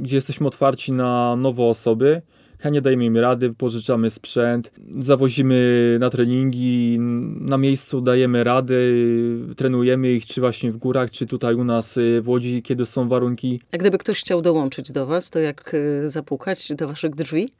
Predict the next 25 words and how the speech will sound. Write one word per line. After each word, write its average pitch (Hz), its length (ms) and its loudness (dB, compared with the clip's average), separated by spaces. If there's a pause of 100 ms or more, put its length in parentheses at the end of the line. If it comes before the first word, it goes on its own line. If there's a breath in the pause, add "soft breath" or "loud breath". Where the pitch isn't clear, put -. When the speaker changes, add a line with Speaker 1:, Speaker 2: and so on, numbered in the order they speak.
(180 loud breath)
Speaker 1:
Najlepiej 208 340 0
przez - 200 -2
fanpage'a 117 440 0
naszego. 110 480 0
Skoczkowie 139 520 0
z 123 60 -4
Łodzi, 131 240 2
na 123 80 0
Facebooku 120 420 -4
nas 117 160 -2
można 110 280 0
znaleźć. 117 400 0
Tam 120 120 -2
na 117 100 0
bieżąco 117 480 -2
staramy 117 440 0
się 113 140 -8
wrzucać 113 460 -4 (360 loud breath)
relacje 117 420 0
różnych 113 240 0
zawodów, 117 600 0
z 113 60 -12
wjazdów 117 400 0
na 117 100 0
treningi 113 520 -2